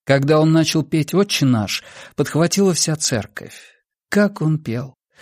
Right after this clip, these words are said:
Какое вдохновенное у него было лицо, как сияли его глаза! Люди пели самозабвенно.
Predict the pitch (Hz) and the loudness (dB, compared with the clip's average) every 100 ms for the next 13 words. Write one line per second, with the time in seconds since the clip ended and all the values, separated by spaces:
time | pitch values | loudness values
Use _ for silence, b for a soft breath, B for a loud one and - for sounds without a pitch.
0 | B B - 151 214 208 170 185 180 170 | B B -4 0 2 2 2 2 2 2
1 | 190 208 202 190 185 185 180 180 180 175 | 4 4 4 4 2 2 2 2 2 0
2 | - - 180 165 170 170 - 175 170 196 | -2 -2 -2 -2 -2 -2 -2 0 2 2
3 | 196 185 165 175 165 175 170 160 104 107 | 2 2 0 -2 0 0 0 -2 -4 -6
4 | b b b b - 123 156 143 117 123 | b b b b -4 0 2 0 -2 0
5 | 113 120 - 135 139 131 127 117 135 110 | 0 0 2 2 2 0 -2 -2 -4 -4
6 | 87 127 | -6 -12